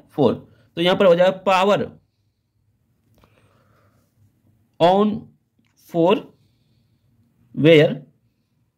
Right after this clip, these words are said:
where value of eight, value is eight। तो यहाँ से हो जाएगा फ़ोर पे पावर x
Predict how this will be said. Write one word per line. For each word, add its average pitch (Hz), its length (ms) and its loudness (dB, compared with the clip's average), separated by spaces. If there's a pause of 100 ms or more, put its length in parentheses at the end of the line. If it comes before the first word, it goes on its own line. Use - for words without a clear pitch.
(800)
where 160 340 4 (600)
value 175 460 -4
of 151 220 0
eight, 120 280 -6 (840)
value 147 380 0 (120)
is 220 140 -4 (560)
eight। 107 280 -6 (1300)
तो 185 60 -2
यहाँ 196 120 4
से 220 120 4
हो 202 40 0
जाएगा 208 200 2
फ़ोर 208 260 -2
पे 214 120 -2
पावर 180 420 0
x - 340 -4